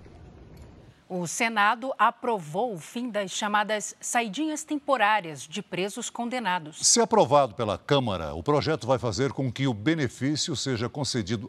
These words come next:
Speaker 2: apenas a presidiários matriculados em cursos educacionais ou profissionalizantes.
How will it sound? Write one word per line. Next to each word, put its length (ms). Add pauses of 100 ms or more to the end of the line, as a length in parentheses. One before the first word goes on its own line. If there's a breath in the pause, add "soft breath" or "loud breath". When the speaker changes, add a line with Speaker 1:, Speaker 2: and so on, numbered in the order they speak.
Speaker 2:
apenas 680 (240 loud breath)
a 140
presidiários 800
matriculados 840
em 100
cursos 600
educacionais 760 (220 loud breath)
ou 240
profissionalizantes. 1300